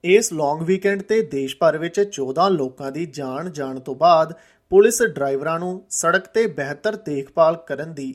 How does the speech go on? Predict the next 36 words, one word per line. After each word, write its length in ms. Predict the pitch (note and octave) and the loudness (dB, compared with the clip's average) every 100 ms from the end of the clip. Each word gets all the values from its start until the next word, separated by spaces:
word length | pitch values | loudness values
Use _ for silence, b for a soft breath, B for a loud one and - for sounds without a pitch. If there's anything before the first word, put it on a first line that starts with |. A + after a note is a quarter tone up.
| _ | _
ਬੇਨਤੀ 440 | D#3+ G3 D#3 C3 | 2 2 2 -6
ਕਰ 180 | C3+ D#3 | -6 -6
ਰਹੀ 200 | D3 E3 | -4 -2
ਹੈ। 300 | D#3 C3 - _ _ _ _ _ _ _ _ _ _ _ _ b b b | -2 -2 -6 _ _ _ _ _ _ _ _ _ _ _ _ b b b
ਵਿਕਟੋਰੀਆ 500 | D3+ D#3+ D3+ C#3 C#3+ | -10 -8 -6 -4 -2
ਦੇ 120 | D3 F3+ - | 0 -2 -4
ਉੱਤਰ 240 | - E3+ | -8 -8
ਪੂਰਬ 300 | E3+ F3+ F#3 | -2 -2 0
ਵਿੱਚ 200 | F3+ G3+ | 0 0
ਵੰਗਰਾਟਾ 560 | G#3+ D#3+ D#3+ C#3+ C3+ E3+ | -4 -4 0 0 2 2
ਵਿੱਚ 240 | F#3+ G3 | 2 -2
ਇੱਕ 320 | G#3 F#3+ F#3 G#3 | -4 -4 -4 -2
ਸਿੰਗਲ 460 | - D3+ D3+ G#3 | -2 -4 0 0
ਕਾਰ 340 | A3 D3+ C#3+ D3+ | 0 2 4 4
ਰੋਲਓਵਰ 500 | D3 C#3+ C#3 C#3 D#3 | 2 -2 -2 -2 -6
ਵਿੱਚ 240 | E3 E3+ | -6 -6
ਇੱਕ 340 | F#3+ - D#3 D#3+ | -10 -10 -14 -8
ਵਿਅਕਤੀ 380 | C#3+ C#3 - | -8 -8 -10
ਦੀ 260 | F3+ C#3 C3 - | -6 -6 -8 -8
ਮੌਤ 280 | F#3 E3 D3 | -6 -6 -6
ਹੋ 100 | D3 | -8
ਗਈ 180 | D3 D3+ | -6 0
ਹੈ, 380 | C#3+ A#2+ - _ _ _ _ - | 0 0 -8 _ _ _ _ -10
ਜਦੋਂ 280 | D3 C#3+ | -8 -6
ਕਿ 100 | C#3 | -8
ਇੱਕ 260 | D3+ D3 D3 | -10 -10 -8
ਡਰਾਈਵਰ 420 | C#3 F#3+ F#3 G#3 F#3 B B - | -4 -2 4 4 4 B B -2
ਮਾਮੂਲੀ 420 | F3+ F3+ G3 A#3+ | -2 2 0 0
ਸੱਟਾਂ 340 | - D3 - D#3 | -4 -4 -6 -6
ਦੇ 120 | D#3+ | -6
ਨਾਲ 320 | C#3 C#3+ D3+ - _ | 2 4 4 -2 _
ਪੁਲਿਸ 240 | - G3 G3 | 4 4 4
ਦੀ 120 | A#3 | -4
ਨਿਗਰਾਨੀ 520 | G#3+ D3+ C#3 C#3 D#3+ D3 | -4 -4 -4 -4 -10 -10
ਹੇਠ 240 | D3 D3+ F3 | -10 -6 -8
ਸਥਾਨਕ 600 | - - C#3+ D#3+ G3+ | -8 -10 -6 -2 -4